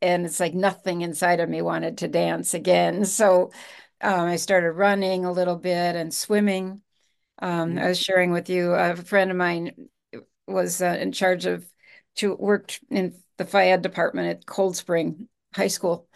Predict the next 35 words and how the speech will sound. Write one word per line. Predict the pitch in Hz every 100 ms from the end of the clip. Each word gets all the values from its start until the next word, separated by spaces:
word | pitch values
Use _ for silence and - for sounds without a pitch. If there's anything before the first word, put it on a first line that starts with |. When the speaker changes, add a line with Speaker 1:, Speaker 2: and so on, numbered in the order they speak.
| - -
Speaker 1:
So | -
she | 214 240
would | 220
open | 220 226
up | 208 202
the | 180
pool | - 262 233 185
and | 170 180
let | 185
me | 185
swim | 175 - 214 214 208 185
in | 180 175
that | 175 -
pool, | 208 196 170 165 - - - - _
um, | - 175 156 160
just | - 180 -
laps | 180 180 160 - - - _ _ _ _ _ _ - - _
for | 175 170
as | 165 185
long | 185 175
as | 156
I | 160
needed | 160 170 156 151
to. | - 151 160
A-, | 165 -
and, | 180 165 160 160
um, | 151 151 151 196 196 _ _ -
it |
was | 185 175
brilliant. | 175 175 165 156 156 - -
I, | 180 -
I | 180 175 -
teased | - 202 180
her | 180
about | 156 165 156